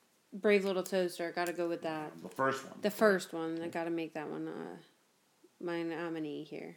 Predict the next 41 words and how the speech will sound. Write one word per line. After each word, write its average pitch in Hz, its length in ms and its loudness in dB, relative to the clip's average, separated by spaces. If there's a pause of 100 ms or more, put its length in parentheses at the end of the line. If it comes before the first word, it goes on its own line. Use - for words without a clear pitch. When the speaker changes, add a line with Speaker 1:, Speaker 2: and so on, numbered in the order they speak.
Speaker 2:
Okay. 240 120 -4 (1200)
Uh, 98 460 4
my 117 100 6
first 135 220 0
nominee 135 220 2
is 127 80 -4
gonna 117 100 2
be 98 100 2
Peter 208 400 0
Rabbit 160 460 10
Two. 90 540 2 (800)
Speaker 1:
Figured 320 300 -2
that 156 180 2
was 160 120 -6
gonna 160 180 -2
be 160 180 -2
a 160 80 -2
nominee 160 300 -2
Speaker 2:
For 110 320 8
Speaker 1:
of 107 80 4
Speaker 2:
such 160 120 0
a 156 80 4
Speaker 1:
yours. 135 100 8
Speaker 2:
movie, 123 380 2 (100)
this 170 220 8
was 165 140 6
exactly 123 600 8
how 117 140 12
I 110 60 12
expected 104 520 2
Peter 104 260 4
One 90 640 2 (340)
Peter 117 160 6
Rabbit 104 320 10
one 87 380 4
to - 80 -14
turn 76 220 -12
out. 65 140 -10
It's - 80 -16
just - 180 -10
like, 80 120 -6